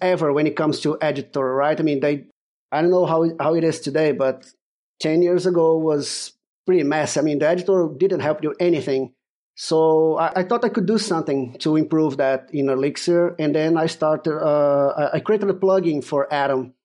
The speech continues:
which was the editor I was using, uh, at the time.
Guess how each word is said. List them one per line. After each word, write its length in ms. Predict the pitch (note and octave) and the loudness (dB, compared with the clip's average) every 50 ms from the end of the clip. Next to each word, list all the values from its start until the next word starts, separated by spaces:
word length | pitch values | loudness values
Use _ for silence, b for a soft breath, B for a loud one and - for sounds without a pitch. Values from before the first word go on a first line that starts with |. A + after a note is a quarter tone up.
| _ _ _ _ | _ _ _ _
which 180 | _ D3+ - - | _ -8 -4 0
was 160 | E3+ D#3+ C#3 | -2 0 0
the 180 | D#3+ E3 D#3 D#3+ - | 0 0 0 0 0
editor 360 | D#3 D3+ F3 F3 F#3 F#3 F3+ | 0 0 0 0 0 2 2
I 40 | F3 | 2
was 200 | E3+ F3+ E3 C#3+ | 2 2 2 2
using, 460 | E3 E3 E3 E3 F#3 G3 G3+ G3+ - - | 0 0 2 2 2 2 2 -2 -2 -4
uh, 300 | F3 F3 F3 F3 F3 E3 | -2 0 0 0 0 0
at 120 | - F3 | -2 -2
the 60 | F3+ F3+ | -2 -2
time. 420 | F3+ F3+ F3+ F#3 G3 G#3 A3 G3+ | 0 0 0 2 2 0 -2 -6